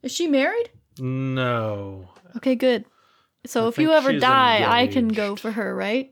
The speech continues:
Speaker 1: Wait, what? No. Are you serious right now?
Speaker 2: I'm pretty sure. Yeah. Her partner is Riley Roberts, is what it has on Wikipedia.
Speaker 1: Who is that? Who are they?
Speaker 2: Uh, he's just her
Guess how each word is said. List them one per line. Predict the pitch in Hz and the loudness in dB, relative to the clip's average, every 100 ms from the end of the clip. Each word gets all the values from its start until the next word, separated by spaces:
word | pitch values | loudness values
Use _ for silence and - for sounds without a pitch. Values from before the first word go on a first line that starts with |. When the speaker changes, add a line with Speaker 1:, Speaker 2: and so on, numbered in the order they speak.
| - | -6
Speaker 1:
Wait, | 285 240 - - | -2 -2 -4 -4
what? | 247 285 285 277 - _ - | 2 4 4 2 -4 _ 0
No. | 247 226 208 190 _ _ | 2 2 -2 -8 _ _
Are | 269 | -2
you | 302 | 0
serious | 311 330 330 330 330 | 2 0 0 -2 -2
right | 330 | -2
now? | 339 330 | -2 -6
Speaker 2:
I'm | 320 - | -12 -20
pretty | - 156 | -14 -12
sure. | 143 - 107 104 104 98 _ _ _ _ - | -12 -10 -8 -8 -10 -12 _ _ _ _ -6
Yeah. | 123 104 98 95 - _ _ | -4 -4 -8 -14 -20 _ _
Her | - 185 | -10 -10
partner | - 143 135 123 107 98 95 _ - | -6 -4 -2 -4 -10 -10 -18 _ -16
is | 113 101 | -14 -10
Riley | 104 101 98 | -8 -8 -8
Roberts, | 98 - - - - - - - | -12 -14 -16 -18 -20 -20 -20 -20
is | - | -18
what | 117 117 | -16 -14
it | 104 | -12
has | 117 120 | -12 -14
on | 127 | -14
Wikipedia. | 131 - - 131 131 - - - _ _ _ | -16 -18 -16 -14 -14 -16 -16 -20 _ _ _
Speaker 1:
Who | 254 | -4
is | 240 214 | -4 -4
that? | 208 - _ - | -10 -14 _ 0
Who | 262 | 2
are | 233 | 4
they? | 220 208 _ _ - | 2 -2 _ _ -6
Speaker 2:
Uh, | 135 | -6
he's | 143 156 | -6 -10
just | 165 123 - | -12 -12 -14
her | 104 104 101 | -14 -12 -14